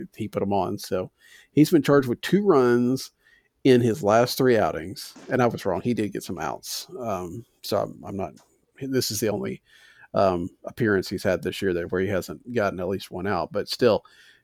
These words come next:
he's given up two runs, and in the last three outings, he's given up a, at least a run in last four outings. Um, I, I don't know that there's a whole lot of better options right now. I'm sure in the,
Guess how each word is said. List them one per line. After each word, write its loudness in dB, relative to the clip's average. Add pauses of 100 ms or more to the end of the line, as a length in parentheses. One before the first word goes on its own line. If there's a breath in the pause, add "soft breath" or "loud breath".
he's 2
given 4
up 0 (300)
two 8
runs, 8
and -2
in 0
the -2
last 4
three 4
outings, 0
he's -12
given -2
up -2 (400)
a, 6
at -2
least 4
a 4
run 0
in -8 (140)
last 0
four 2
outings. -2 (560 soft breath)
Um, 0 (1800 loud breath)
I, -10 (1040 loud breath)
I 8
don't 8
know 6
that 4
there's 2
a 2
whole 4
lot 6
of 0
better 2
options -2
right 0
now. 2
I'm 0
sure -6
in 4
the, -6